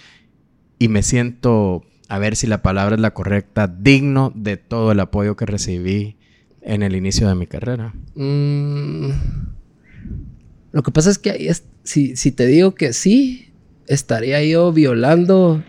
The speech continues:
Speaker 2: y siéndole infiel a, a que yo no voy a descansar hasta que deje de respirar, de superarme, pues.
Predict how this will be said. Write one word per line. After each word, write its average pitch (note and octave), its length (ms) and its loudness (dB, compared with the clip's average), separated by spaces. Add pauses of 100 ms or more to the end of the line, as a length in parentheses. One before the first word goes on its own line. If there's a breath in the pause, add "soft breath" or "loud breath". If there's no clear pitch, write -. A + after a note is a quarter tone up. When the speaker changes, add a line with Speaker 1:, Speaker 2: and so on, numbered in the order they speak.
Speaker 2:
y C3 80 2
siéndole D3 400 6
infiel C3+ 420 4
a, D3+ 320 4 (440 soft breath)
a A2+ 120 -2
que A2+ 220 -2
yo A#2 100 0
no D3 160 4
voy D#3+ 140 8
a E3+ 80 6
descansar B2+ 560 0
hasta B2 500 -2
que G#2 460 -2
deje D3 260 4
de D3+ 140 6
respirar, C3 640 0
de E3+ 180 4
superarme, D#3+ 720 0
pues. - 320 -14